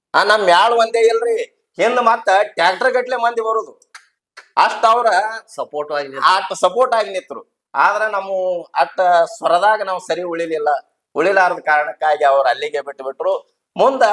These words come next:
Speaker 1: ಹನುಮಿಸ್ರ ಏನ್ ದೊಡ್ಡ ಮೇಳ ಅಂತ ಹೇಳಿ ಏನೈತಲ್ರಿ, ಆ ಮೇಳದೊಳಗ್ ಹೋಗಿ, ಆ, ಅವ್ರಿಗೆ ತೆಳಗ್ ಕೂತ್ ನಾನ್ ಬರೇ ಅವ್ರಿಗೆ ನುಡಿ ಎತ್ತಿ ಕೊಡ್ತಿದ್ದೇನ್ರಿ.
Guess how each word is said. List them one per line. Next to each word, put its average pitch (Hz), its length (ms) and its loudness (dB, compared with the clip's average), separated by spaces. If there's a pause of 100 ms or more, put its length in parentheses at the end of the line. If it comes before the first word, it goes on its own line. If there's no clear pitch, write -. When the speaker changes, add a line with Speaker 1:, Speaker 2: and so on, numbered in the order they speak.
(520)
Speaker 1:
ಹನುಮಿಸ್ರ 202 360 -2
ಏನ್ 180 240 0
ದೊಡ್ಡ 160 200 2
ಮೇಳ 151 280 0
ಅಂತ 147 320 -6
ಹೇಳಿ 151 180 -2
ಏನೈತಲ್ರಿ, 170 560 -4
ಆ 147 200 4
ಮೇಳದೊಳಗ್ 147 480 -8
ಹೋಗಿ, 147 640 -8 (200)
ಆ, 160 300 2
ಅವ್ರಿಗೆ 175 560 -4 (280)
ತೆಳಗ್ 240 280 2
ಕೂತ್ 233 220 -4
ನಾನ್ 208 220 0
ಬರೇ 180 220 -2
ಅವ್ರಿಗೆ 214 260 0
ನುಡಿ 180 220 -4
ಎತ್ತಿ 196 240 0
ಕೊಡ್ತಿದ್ದೇನ್ರಿ. 135 680 -16